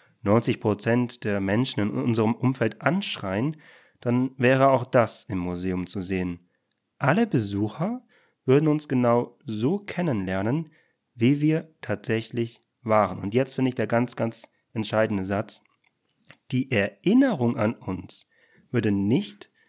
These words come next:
auf dem Leben basieren, das wir uns eigentlich erträumt hatten, sondern darauf, wie wir wirklich gelebt haben.“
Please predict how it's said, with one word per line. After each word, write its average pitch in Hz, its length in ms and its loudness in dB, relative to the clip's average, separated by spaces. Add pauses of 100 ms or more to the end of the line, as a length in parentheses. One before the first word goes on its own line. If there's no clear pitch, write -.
(220)
auf 120 120 -8
dem 107 180 0
Leben 131 300 2
basieren, 143 680 0 (600)
das 139 200 -4
wir 143 80 4
uns 135 120 2
eigentlich 131 680 0
erträumt 123 680 0 (160)
hatten, 196 720 -4 (580)
sondern 165 360 2
darauf, 165 580 4 (920)
wie 123 140 0
wir 107 140 2
wirklich 104 420 -2
gelebt 113 500 -2 (520)
haben.“ 92 500 2